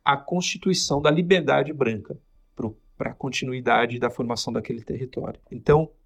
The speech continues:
primeiro, falamos ali de uma formação da terra, né, da incorporação daquele território, agora de, de, de um certo controle territorial, né, o, da, um co-, um controle populacional da população que vinha chegando nesse novo estado,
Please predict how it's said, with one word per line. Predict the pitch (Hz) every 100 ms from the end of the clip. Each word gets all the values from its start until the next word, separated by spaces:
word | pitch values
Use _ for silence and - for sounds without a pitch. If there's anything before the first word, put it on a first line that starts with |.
| _ _
primeiro, | - 165 139 131 127
falamos | 131 123 135 135
ali | 127 131
de | 123
uma | 120 120 117
formação | - 127 123 - - 120 123 - _ _
da | - 117
terra, | 117 117 123 139 151 - _ -
né, | 120 143 -
da | - 113 117 117
incorporação | 120 127 120 113 113 -
daquele | 120 110 123
território, | 110 113 113 - 127 135 143 - _ _ -
agora | 117 131 139
de, | 135
de, | 139 - 147
de | 123
um | 135 127
certo | - 160 143 -
controle | 165 160 - 151 175 156
territorial, | 143 123 127 - 120 110 117 151 - _ _ -
né, | 117 135 -
o, | 120 117 110
da, | 120 117 101 -
um | 123
co-, | 104 135 135
um | 127
controle | - 123 - 175
populacional | - 185 - 156 - 131 117 131 160
da | 127
população | - 131 - 131
que | 123
vinha | 127 147
chegando | - 127 120 139
nesse | 123 113 -
novo | 113 120
estado, | - 117 127